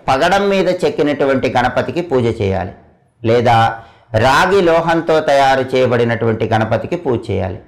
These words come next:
అలా చేస్తే అదృష్టం బాగా కలిసి వస్తుంది. అలాగే మంగళవారంతో కూడిన సంకష్టహర చతుర్థి కాబట్టి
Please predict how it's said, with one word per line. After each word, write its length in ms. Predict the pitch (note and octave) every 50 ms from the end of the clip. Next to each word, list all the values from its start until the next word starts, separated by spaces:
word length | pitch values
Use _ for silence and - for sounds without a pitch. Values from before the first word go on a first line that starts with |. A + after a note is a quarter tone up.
| - A2+
అలా 160 | A2+ B2 B2
చేస్తే 380 | A2+ A2 B2 C3 B2+ - -
అదృష్టం 560 | F#3+ - - - C#3+ C#3+ C3 - - D#3 D#3 D3+
బాగా 280 | C3+ A#2+ A#2 A2 B2
కలిసి 320 | B2+ - A2+ G2+ F#2+ - G2
వస్తుంది. 400 | F#2+ - - - F2+ F2 - - - _ _ _ _ _ _ _ _ _ _ -
అలాగే 300 | A2+ C3+ D#3+ F3+ F#3 G#3
మంగళవారంతో 960 | F#3 E3 D3 C#3 D3+ E3+ F#3+ G3+ G3+ G#3 G3+ G3+ G3+ G3 G3 F#3+ - - G3 F#3+
కూడిన 340 | F#3+ F#3 F3+ F3+ E3 E3
సంకష్టహర 640 | D#3+ - C#3+ C3+ C#3 C#3 E3 D#3+ - - D#3 D#3+ D#3 D3+
చతుర్థి 500 | D3 - D3 B2 - B2 A2 G#2+ A#2+ G#2
కాబట్టి 720 | A2 G#2 F#2+ F#2+ G#2 F#2 - - B2 D#3 G#3+ - -